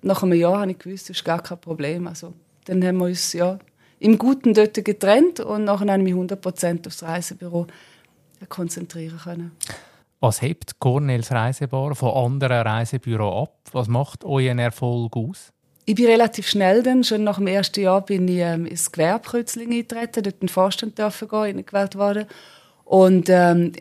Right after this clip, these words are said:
Speaker 1: ich weiss, viele machen nicht gerne Ämtli, ich mach's gerne, ich mu-, also nicht ja, jedes, muss ich sagen, und ich bin auch ein bisschen ruhiger
Speaker 2: Jetzt kommen
Speaker 1: geworden.
Speaker 2: dann alle, die das
Speaker 1: Aha.
Speaker 2: auch noch hören.
Speaker 1: <laughs> Ja,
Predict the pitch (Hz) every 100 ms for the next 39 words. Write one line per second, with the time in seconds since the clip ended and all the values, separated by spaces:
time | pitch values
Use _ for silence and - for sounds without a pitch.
0 | - 196 202 208 214 - 233 226 202 190
1 | 202 202 202 196 180 180 247 262 196 214
2 | 196 185 214 - 175 196 202 196 175 190
3 | 196 185 180 175 175 170 147 190 175 165
4 | 156 156 160 165 170 180 190 180 175 175
5 | 175 156 160 185 160 139 139 160 147 -
6 | 139 262 - 302 - 113 110 285